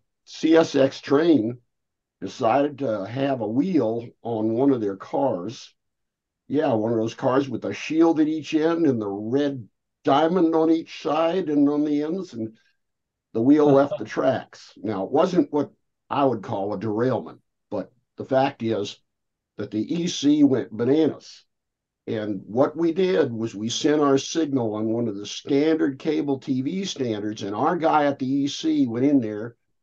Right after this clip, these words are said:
Speaker 1: got permission, and took the outdoor antenna and put it on the cable input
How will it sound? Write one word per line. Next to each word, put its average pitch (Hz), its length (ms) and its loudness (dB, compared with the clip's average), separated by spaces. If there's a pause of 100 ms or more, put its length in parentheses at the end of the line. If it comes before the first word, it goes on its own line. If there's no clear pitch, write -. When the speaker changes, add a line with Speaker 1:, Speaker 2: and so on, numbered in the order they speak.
(160)
Speaker 1:
got 127 200 0
permission, 117 600 0 (560)
and 101 300 -4 (140)
took - 360 0
the 113 260 -6
outdoor 143 640 4
antenna 123 480 -2
and 120 240 -2
put 135 160 0
it 127 80 0
on 120 100 -4
the 113 80 -4
cable 180 520 2
input 87 500 -8